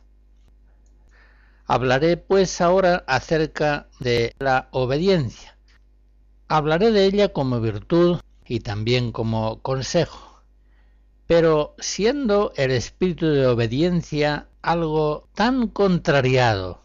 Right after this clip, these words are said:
por la cultura dominante de nuestro tiempo, tendré que acercarme al tema considerando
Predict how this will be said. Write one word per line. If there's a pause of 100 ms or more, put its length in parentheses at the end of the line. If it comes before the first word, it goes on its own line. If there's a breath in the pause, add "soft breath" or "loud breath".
por
la
cultura
dominante
de
nuestro
tiempo, (480)
tendré
que
acercarme
al
tema (220)
considerando